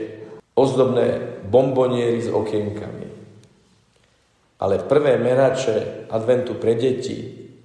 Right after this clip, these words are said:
neboli bomboniery, neboli sladkosti. Hoci začalo to tým, že mamička Gerharda Langa už nedokázala stále odpovedať na otázku, kedy už budú Vianoce, kedy už budú Vianoce.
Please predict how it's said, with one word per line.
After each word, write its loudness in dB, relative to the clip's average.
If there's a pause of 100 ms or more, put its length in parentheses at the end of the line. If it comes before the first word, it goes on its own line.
(360)
neboli 2
bomboniery, -2
neboli 0
sladkosti. -8
Hoci 2 (1200)
začalo 2
to 0
tým, 0
že 2 (560)
mamička 2 (880)
Gerharda 2
Langa 0 (1120)
už -4
nedokázala 2
stále 0
odpovedať 4
na 0
otázku, -2
kedy 0
už -2
budú -2
Vianoce, 0
kedy 0
už -4
budú -4
Vianoce. -4